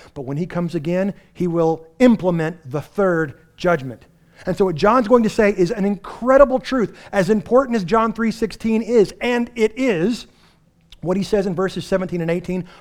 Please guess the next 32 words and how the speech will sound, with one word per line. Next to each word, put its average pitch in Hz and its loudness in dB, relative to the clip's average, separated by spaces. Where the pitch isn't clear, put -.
are 175 -6
equally 196 -2
stunning. 170 -2
What 180 -2
he's 175 -2
going 202 0
to 190 0
say 196 2
is 165 0
this, 190 2
"Belief 233 4
is 180 0
a 196 4
gift 220 2
of 151 -8
God. 139 2
Disbelief 220 2
is 160 -4
man's 185 0
responsibility." 156 -6
Let 170 -4
me 190 0
rephrase 180 0
that. 123 -4
Belief 208 4
is 160 -2
God's 180 2
doing. 226 0
Disbelief 214 2
is 165 0
man's 190 2
doing. 131 -6